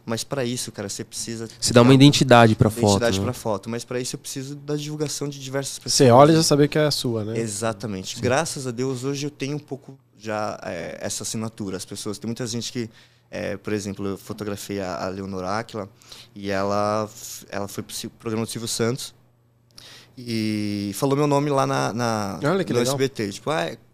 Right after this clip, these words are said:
Speaker 1: mostrando as fotos, e as pessoas, "Nossa, que foto!" Ela é o Anderson Macedo.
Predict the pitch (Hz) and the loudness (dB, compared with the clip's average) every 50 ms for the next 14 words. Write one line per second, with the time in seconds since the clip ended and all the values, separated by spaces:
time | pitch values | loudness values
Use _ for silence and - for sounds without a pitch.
0 | _ _ _ _ 101 _ _ _ _ - 110 113 - - 123 127 131 123 - - | _ _ _ _ _ _ _ _ _ -12 -10 -10 -8 -6 -4 -4 -4 -4 -2 -2
1 | 127 131 143 139 - - - - - - - - 123 117 - 131 120 135 127 127 | -2 -2 -2 -4 -8 -14 -14 -14 -18 -20 -12 -8 -8 -6 -6 -6 -6 -6 -6 -6
2 | 135 160 175 190 208 220 226 220 214 196 - 180 - - 190 185 180 - 170 165 | -6 -8 -6 -6 -4 -2 0 0 0 -2 -4 -8 -8 -6 -6 -6 -4 -4 -4 -2
3 | 180 202 214 214 208 208 208 208 196 - - 214 208 214 196 - - - 147 123 | 0 0 0 0 0 0 -2 -2 -4 -6 -6 -8 -8 -8 -6 -6 0 2 2 2
4 | 110 107 101 | 0 -2 -6